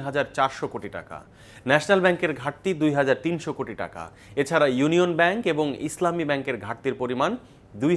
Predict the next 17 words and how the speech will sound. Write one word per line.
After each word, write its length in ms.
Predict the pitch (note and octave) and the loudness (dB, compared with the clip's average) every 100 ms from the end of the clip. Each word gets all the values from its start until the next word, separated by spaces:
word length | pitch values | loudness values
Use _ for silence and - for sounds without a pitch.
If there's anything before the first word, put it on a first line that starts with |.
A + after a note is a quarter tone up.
| D#3 | 2
হাজার 220 | D3+ C3+ G2+ | 0 0 0
দুইশো 260 | D#3 - D3 | -4 -2 -4
কোটি 160 | C3 G#2+ F#2+ | -4 -4 -8
টাকা 160 | F2+ E2+ | -8 -12
করে। 160 | E2 D#2 - - F#3 | -14 -16 -18 -4 -2
এছাড়া 280 | G3 G#3+ G3 B3 - C3 | 2 4 4 2 2 4
বাংলাদেশ 340 | D#3+ E3+ E3+ - | 6 4 0 0
কমার্স 300 | D3 D3+ D3+ - | 4 4 4 2
ব্যাংক, 180 | D#3 F3+ G3+ | 0 0 0
পদ্মা 280 | C3+ B2+ D3 C#3+ | 2 4 2 4
ব্যাংক 160 | E3+ G3 | 2 0
এবং 100 | D3+ C3+ - | -4 -6 -2
আইসিবি 420 | C#3 F3+ - A3 F#3+ | 0 0 -2 -4 -4
ইসলামিক 340 | - E3 D#3 B2 | -2 0 0 0
ব্যাংকেও 360 | B2 B2 C#3 F#3 C#4 - - F#2+ | -2 -2 -2 -4 -4 -12 -14 -12
ঘাটতি 260 | A#2 - | -10 -8
রয়েছে। 340 | F#2+ F2 - | -8 -8 -14